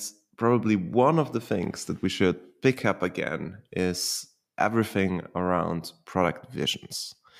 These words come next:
And I'm saying that because obviously part of my day-to-day was, um, defining a product strategy or working on a product strategy.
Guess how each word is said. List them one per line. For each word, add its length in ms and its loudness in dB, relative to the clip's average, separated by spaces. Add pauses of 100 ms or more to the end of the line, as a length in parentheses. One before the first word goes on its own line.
(260)
And 120 2
I'm 80 4
saying 360 6
that 400 2 (200)
because 580 -6 (640)
obviously 680 0 (640)
part 240 4
of 120 2
my 240 6
day-to-day 720 4
was, 640 2 (100)
um, 520 0
defining 480 2
a 40 0
product 360 0
strategy 580 -2
or 140 -8
working 360 0
on 80 -6
a 40 -4
product 320 -2
strategy. 640 2